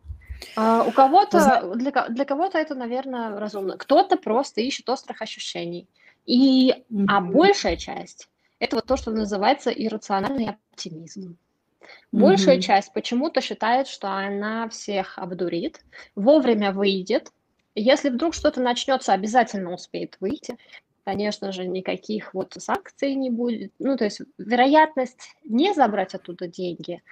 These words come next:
Speaker 1: в общем, э, точнее так, э, вариантов не забрать, да, что может случиться, чтобы деньги, м, остались там, м, много.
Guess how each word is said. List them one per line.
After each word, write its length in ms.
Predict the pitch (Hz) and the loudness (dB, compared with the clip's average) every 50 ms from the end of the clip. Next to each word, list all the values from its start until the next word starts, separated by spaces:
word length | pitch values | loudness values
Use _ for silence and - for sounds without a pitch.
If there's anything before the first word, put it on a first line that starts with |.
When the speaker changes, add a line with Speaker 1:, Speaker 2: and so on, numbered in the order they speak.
| - - - _ _ _ _ _ | -20 -20 -20 _ _ _ _ _
Speaker 1:
в 60 | 208 | -2
общем, 220 | 233 240 - - - - _ | -2 0 0 -2 -2 -4 _
э, 40 | - - - _ - - _ _ - | -18 -18 -18 _ -20 -20 _ _ -8
точнее 360 | 208 196 - - 220 208 196 | -6 -6 -4 -2 -2 -2 0
так, 260 | - 170 170 - - | 0 -2 -2 -2 -4
э, 300 | 190 185 190 190 185 - - | -6 -4 -2 -2 -2 -2 -4
вариантов 800 | 196 190 220 277 269 269 269 269 247 220 202 190 - - 175 - | -2 2 4 6 8 8 8 8 8 6 4 0 -6 -10 -12 -8
не 180 | 196 202 208 196 | -6 -6 -4 -4
забрать, 340 | 202 185 170 170 175 165 - | -4 -6 -6 -6 -6 -6 -4
да, 100 | - 254 | -6 -6
что 200 | - - 240 233 | -4 -4 -2 -2
может 280 | 226 226 214 196 190 185 | -2 -2 -2 -4 -6 -8
случиться, 460 | - - 214 - - 233 226 - 190 | -10 -12 -10 -8 -8 -8 -8 -8 -12
чтобы 480 | - - _ 190 180 185 180 170 - - - | -16 -14 _ -14 -10 -8 -6 -6 -8 -10 -12
деньги, 440 | - 190 185 202 196 190 190 185 175 | -12 -10 -8 -6 -6 -6 -6 -6 -8
м, 320 | 170 170 170 185 185 180 - 196 196 | -10 -10 -12 -14 -14 -14 -14 -16 -18
остались 460 | 190 190 - - 190 180 185 190 - | -18 -18 -10 -6 -6 -6 -6 -8 -8
там, 300 | _ - 302 339 349 359 349 - - - - - - _ _ _ | _ -2 -2 0 0 -4 -6 -10 -16 -20 -20 -20 -20 _ _ _
м, 320 | 330 - 202 175 160 - - | -18 -16 -14 -14 -14 -14 -12
много. 440 | 214 185 202 208 202 185 165 - _ | -8 -4 -2 -2 -2 -2 -4 -6 _